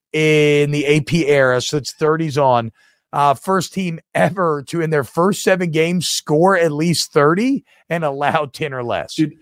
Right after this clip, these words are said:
Speaker 1: So,
Speaker 2: I
Speaker 1: like,
Speaker 2: heard the
Speaker 1: those
Speaker 2: craziest stat is
Speaker 1: Alabama teams, like,
Speaker 2: Yeah.
Speaker 1: none of that. I, I don't even think anybody's had a goal to go
Speaker 2: That's
Speaker 1: situation
Speaker 2: what I was
Speaker 1: yet
Speaker 2: gonna say. They,
Speaker 1: against them.
Speaker 2: they've, they've not had a first and goal situation go against them yet this season.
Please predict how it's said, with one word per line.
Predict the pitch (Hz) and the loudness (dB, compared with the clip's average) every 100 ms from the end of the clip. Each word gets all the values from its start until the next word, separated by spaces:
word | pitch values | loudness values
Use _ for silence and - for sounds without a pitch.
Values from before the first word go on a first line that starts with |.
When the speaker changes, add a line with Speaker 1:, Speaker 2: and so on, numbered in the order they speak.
| _ - | _ -16
Speaker 1:
So, | - | -8
Speaker 2:
I | 185 | -2
Speaker 1:
like, | 165 | -2
Speaker 2:
heard | 185 | -2
the | 160 | -6
Speaker 1:
those | - | -2
Speaker 2:
craziest | 185 160 147 143 | 0 2 2 0
stat | 175 | 0
is | 214 | 0
Speaker 1:
Alabama | 233 233 | 0 -2
teams, | - 220 214 214 185 | -2 0 0 0 0
like, | 180 160 | 0 0
Speaker 2:
Yeah. | 160 | 0
Speaker 1:
none | 175 170 | 0 0
of | |
that. | 139 165 180 | -2 0 2
I, | 202 | 2
I | |
don't | 320 | 0
even | 302 196 | -2 -4
think | 190 165 | -4 -4
anybody's | 175 180 170 | -2 0 0
had | 143 160 | 0 0
a | |
goal | 143 165 165 | 2 2 2
to | |
go | 139 165 | -2 -2
Speaker 2:
That's | 208 | -2
Speaker 1:
situation | 214 170 151 139 170 | -6 -6 -2 0 2
Speaker 2:
what | 165 | 2
I | 117 | 2
was | 185 | -2
Speaker 1:
yet | |
Speaker 2:
gonna | |
say. | 156 | -2
They, | 156 | -2
Speaker 1:
against | 139 - | -6 -6
them. | 135 | 0
Speaker 2:
they've, | 143 151 151 | 2 2 -2
they've | 143 139 120 | 0 0 -2
not | 123 135 135 | 0 0 -2
had | 135 131 | -4 -6
a | 120 | -6
first | - 139 139 - | -6 -2 -2 -2
and | 135 127 | -6 -2
goal | 127 127 123 117 - | 2 2 2 -2 -6
situation | - 131 131 127 117 - 127 | -2 0 2 0 0 -4 -4
go | 123 127 | 0 0
against | 123 117 - | 0 -4 -4
them | 120 117 | -4 -2
yet | 123 - | -2 -2
this | 120 | -4
season. | - 120 - 185 | -4 -6 -6 -8